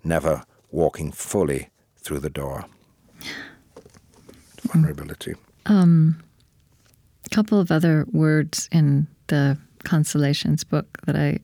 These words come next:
Speaker 2: I loved. Um, rest, I loved this, is the conversation between what we love to do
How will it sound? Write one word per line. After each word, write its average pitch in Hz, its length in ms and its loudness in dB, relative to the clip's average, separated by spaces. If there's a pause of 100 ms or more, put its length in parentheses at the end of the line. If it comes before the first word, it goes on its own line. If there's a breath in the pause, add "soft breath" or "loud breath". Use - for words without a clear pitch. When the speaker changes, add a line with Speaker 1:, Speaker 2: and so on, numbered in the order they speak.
(300)
Speaker 2:
I 151 220 -2
loved. 147 460 -2
Um, 135 400 2 (560)
rest, 208 640 0 (160)
I 190 60 2
loved 202 320 0
this, - 460 -2 (440)
is 185 200 0
the 180 100 -4
conversation 196 880 2
between 165 460 2
what 170 120 0
we 170 120 2
love 170 340 2
to - 120 -2
do 226 360 2